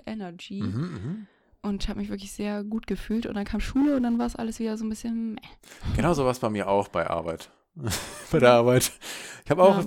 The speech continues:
Speaker 2: gut ins neue Jahr gestartet und dann kam ja noch mal ein langes Wochenende irgendwie
Speaker 1: Ja.
Speaker 2: bis zum, bis zum dritten ersten. Und dann dachte ich mir
Speaker 1: Mhm.
Speaker 2: so,
Speaker 1: Ich hatte ja noch
Speaker 2: „Geil.“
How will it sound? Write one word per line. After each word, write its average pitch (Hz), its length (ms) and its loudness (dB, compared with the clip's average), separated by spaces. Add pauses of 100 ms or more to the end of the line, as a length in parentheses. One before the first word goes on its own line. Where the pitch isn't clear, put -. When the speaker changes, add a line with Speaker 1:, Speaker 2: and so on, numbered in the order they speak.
Speaker 2:
gut 202 200 -6
ins 180 300 0
neue 196 260 2
Jahr 190 140 8
gestartet 180 380 4
und 156 60 -8
dann 151 200 6
kam 175 200 2
ja 165 60 6
noch 156 140 4
mal 156 80 6
ein 139 60 4
langes 147 280 4
Wochenende 165 420 -2
irgendwie 147 460 -4
Speaker 1:
Ja. 196 400 -4
Speaker 2:
bis - 220 -2
zum, 127 160 -4
bis 135 180 -4
zum 127 160 -4
dritten 127 280 -2
ersten. 117 380 -2
Und 110 140 -10
dann 107 100 -6
dachte 104 160 -4
ich 104 60 -2
mir 101 80 -2
Speaker 1:
Mhm. - 20 -2
Speaker 2:
so, - 120 -8
Speaker 1:
Ich 196 100 0
hatte 180 160 6
ja 180 60 6
noch 180 60 4
Speaker 2:
„Geil.“ - 40 0